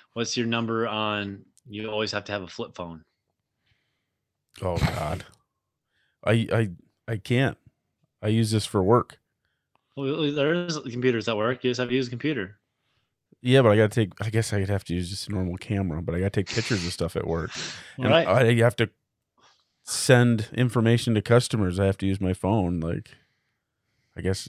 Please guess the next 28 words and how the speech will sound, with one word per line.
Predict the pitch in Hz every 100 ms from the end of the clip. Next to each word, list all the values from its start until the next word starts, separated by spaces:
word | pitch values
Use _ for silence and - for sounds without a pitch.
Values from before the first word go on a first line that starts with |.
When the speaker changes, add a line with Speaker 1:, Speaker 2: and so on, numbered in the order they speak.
| 90
Speaker 2:
you | 90
Speaker 1:
Mm. | 87
Speaker 2:
could, | - _ _ -
if | 113
they | 131 131
had, | 147 120
Speaker 1:
Email. | 110
Speaker 2:
if | 107
they | 123
had | 127 101 101
good | 127 147 135
cameras | 139 131 131 123
on | 117 107
flip | 113 104
phones, | - 127 135 -
I | 95
could | 104
make | 90 87
it | 80
work. | 65 - - _ _ _ _ _ _ _ _ _ _ _ _ _
Speaker 1:
But | 120
you |
can't | 120 151
send | - 113
emails | 143 143 107 95
on | 98
your | 92
phone. | 98 95 98